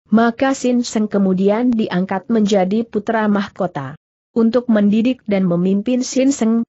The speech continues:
Chen Hian Kong mengangkat Tai Ho Tou Goan Koan menjadi guru besar putranya itu dan Li Kek menjadi guru pembantu. Kemudian Ce Kiang melahirkan lagi seorang anak perempuan,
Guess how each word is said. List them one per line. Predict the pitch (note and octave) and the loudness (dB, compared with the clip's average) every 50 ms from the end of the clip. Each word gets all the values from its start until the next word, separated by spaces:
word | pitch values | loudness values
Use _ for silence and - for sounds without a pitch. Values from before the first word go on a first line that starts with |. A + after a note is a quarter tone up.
| _ _ | _ _
Chen | _ - - - G#3 G3+ G3+ | _ -14 -6 -2 -2 0 0
Hian | F#3+ G#3+ G#3+ F#3+ F#3 F#3 | 2 2 2 2 0 -2
Kong | F#3+ - G#3 G#3+ A3 | -2 -2 0 2 2
mengangkat | G#3+ G#3+ G3+ F#3+ F#3 F#3+ - F#3+ F#3+ - | 2 2 2 0 -2 -2 -4 -6 -6 -4
Tai | - G3+ G3 G3 G3 G3 | -2 0 2 2 2 2
Ho | F#3+ F3+ F3 | 0 -2 0
Tou | - A3 G#3+ G#3+ A3 A3+ A3+ | 0 0 0 0 0 -2 0
Goan | G#3+ A3+ - - F3+ G3 G3+ G#3 G#3+ | 0 0 0 0 -2 -2 -2 -2 -2
Koan | - - - F#3+ A#3 B3 A#3 | -4 -4 -2 -2 0 2 2
menjadi | A3+ G#3+ G3+ F#3+ G#3+ G3 F3+ F#3+ F3+ | 4 4 4 4 2 2 2 0 -2
guru | F#3 F#3+ A3+ B3+ C4+ C4+ A#3+ | 0 0 2 2 2 2 2
besar | A#3+ A#3 - A#3 G3 G3 | 0 0 0 -2 -2 -2
putranya | - - A#3 A#3 - G3 F#3+ F#3+ G3 G3+ G3 | 0 -2 -2 0 -2 -2 0 0 0 0 0
itu | - A#3 A#3 - - A#3 B3+ A3+ | 0 -2 -2 -2 -2 -2 0 0
dan | F#3+ E3+ E3 | 0 0 0
Li | E3 F3+ F3 F3 | 0 -2 -2 -4
Kek | - - - - | -4 -4 -4 -2
menjadi | - G#3+ G#3 G3+ G#3+ G3+ F#3+ F3+ F#3 F3 | 0 0 0 2 2 2 0 0 -2 -2
guru | F#3 G3 A#3 B3+ C4+ | 0 0 2 2 0
pembantu. | C4+ G#3+ G3+ G3 F3 D#3+ D#3 D3+ - F#3+ D#3+ C#3+ D3+ - _ _ _ _ _ _ _ | 0 0 0 0 0 0 0 -2 -2 -4 -4 -6 -8 -12 _ _ _ _ _ _ _
Kemudian | - A#3+ A#3 A#3 A3+ A3+ G#3+ A3 A3+ A3+ A3+ A3+ A#3 | 0 2 4 4 4 4 4 4 4 2 2 0 2
Ce | - A#3+ A#3 A3+ A3+ A3+ A#3 - - - A3+ A3+ A#3 A#3 A#3+ B3 B3 _ - | 2 2 4 4 4 4 2 0 -2 0 2 2 4 4 2 0 -2 _ -4
Kiang | B3+ A#3+ A3+ G#3+ G#3 | -2 -2 0 0 0
melahirkan | G#3 G3+ F#3+ F#3+ G3 G#3+ A3+ A3+ A3 - A3 G3 F#3 | 0 0 0 0 0 0 0 -2 -2 -2 -2 0 0
lagi | F#3 F#3 F#3 F#3 G#3 G#3+ A#3 A#3+ | 0 0 -2 -2 -2 -2 -2 -4
seorang | A#3 - - - G#3+ G#3+ G#3 C4+ F#3 - | -4 -6 -4 -2 0 0 0 0 -2 -2
anak | - G3+ G#3+ A3+ G#3 - | -2 -2 -2 -2 -4 -4
perempuan, | - G3 - E3+ E3 D#3+ - A3 G#3+ G#3 G3 F#3+ F#3+ G3 G3 G3 | -6 -4 -2 -2 -2 -2 -2 0 0 2 2 2 0 0 -2 -4